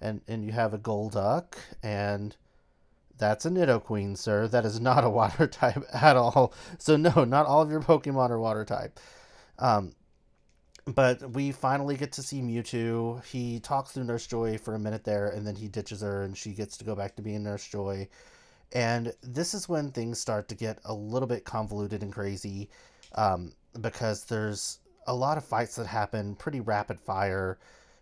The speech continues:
and basically the trainers come to the consensus that Mewtwo is a Pokemon, he's not a trainer, so he can't be the world's best Pokemon trainer.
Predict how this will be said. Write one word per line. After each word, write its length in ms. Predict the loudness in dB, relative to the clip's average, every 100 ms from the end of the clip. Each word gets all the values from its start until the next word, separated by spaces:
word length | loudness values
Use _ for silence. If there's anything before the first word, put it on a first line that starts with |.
| _
and 500 | -4 0 0 -2 -8 -12 -6
basically 880 | -4 -2 -6 -6 -6 -4 -6 -8 -12 _ _ _ _ _ _ _ _ _ -18 -8
the 140 | -8
trainers 560 | -4 -4 -2 0 -2 -4
come 220 | -6 -6
to 80 | -6
the 80 |
consensus 540 | -6 -6 -6 -8 -8 -6
that 320 | -2 -2 -4
Mewtwo 340 | -6 -6 -6
is 140 | -8 -8
a 40 |
Pokemon, 500 | -8 -8 -6 -6 -6
he's 180 | -8 -8
not 200 | -8 -8
a 40 |
trainer, 360 | -10 -10 -8 -8
so 140 | -12
he 140 | -12 -12
can't 300 | -10 -10 -8
be 340 | -6 -6 -6 _
the 220 | -14 -10
world's 280 | -8 -8 -8
best 240 | -10 -12 -12
Pokemon 400 | -14 -12 -12 -12
trainer. 400 | -12 -10 -12